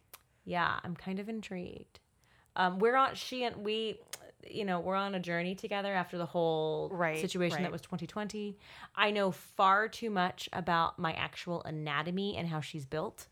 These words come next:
Speaker 1: Um, now, kinda gotta get that out of my head, but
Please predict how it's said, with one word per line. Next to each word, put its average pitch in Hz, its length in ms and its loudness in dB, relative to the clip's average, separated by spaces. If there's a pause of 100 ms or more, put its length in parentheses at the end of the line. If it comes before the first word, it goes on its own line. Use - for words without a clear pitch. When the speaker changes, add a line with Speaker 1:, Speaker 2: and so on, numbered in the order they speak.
(540)
Speaker 1:
Um, 160 680 6 (580)
now, 196 540 4 (260)
kinda 180 460 6
gotta 175 180 6
get 175 240 2
that 170 280 4 (240)
out 180 140 4
of 180 80 6
my 175 100 6
head, 170 320 2
but 240 280 8